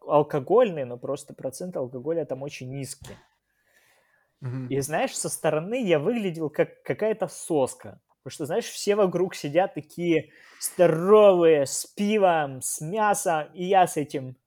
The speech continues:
Speaker 1: сидром, <laughs> почти безалкогольным. Но тема в том, что это для них со стороны, а для меня, для человека, который, блин, даже пиво не пьёт и вино не пьёт, я пил этот сидр, и от него так спиртом несло, что просто пиздец какой-то.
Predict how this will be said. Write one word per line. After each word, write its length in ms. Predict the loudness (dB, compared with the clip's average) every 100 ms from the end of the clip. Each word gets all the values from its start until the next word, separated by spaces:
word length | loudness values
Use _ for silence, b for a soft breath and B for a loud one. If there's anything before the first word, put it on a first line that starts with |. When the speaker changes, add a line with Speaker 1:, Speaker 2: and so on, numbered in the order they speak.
| _
Speaker 1:
сидром, 600 | -14 -10 -4 -4 -4 -10 _ _
<laughs> 640 | 0 0 0 -4 -6 -4 2
почти 280 | 2 2
безалкогольным. 880 | -4 -2 -2 -4 -6 -4 -4 -4 -10 B B B B -8
Но 120 | 2
тема 220 | 2 2
в 40 | 0
том, 140 | -4
что 180 | -2 -6
это 180 | -4 -6
для 160 | -6
них 160 | -8 -10
со 120 | -12
стороны, 540 | -12 -6 -4 -4 -8 -10
а 80 | -6
для 160 | -6
меня, 180 | -4 -4
для 160 | -4 -8
человека, 320 | -4 -4 -4
который, 340 | -10 -4 -2 -2
блин, 380 | -4 -8 -6 -2
даже 240 | -2 -4
пиво 260 | -10 -8 -6
не 180 | -6 -12
пьёт 320 | -12 -14 -10
и 80 | -10
вино 360 | -4 -2 0 -2
не 140 | -4
пьёт, 320 | -10 -14 -16 -18 _ b b b b _
я 200 | 2 2
пил 240 | 2 2 2
этот 320 | 2 -4 -8
сидр, 480 | -8 -6 -2 -4 -4 _
и 160 | 0
от 140 | 0 0
него 340 | -6 -6 -6 _
так 220 | -6 -4
спиртом 800 | -10 -10 _ -6 -6 -4 -6 -6
несло, 420 | -12 -12 -12 -12
что 180 | -12 -14
просто 360 | -10 -10 -10
пиздец 560 | -12 -10 -8 0 0 0
какой-то. 600 | -10 -12 -10 -10 -12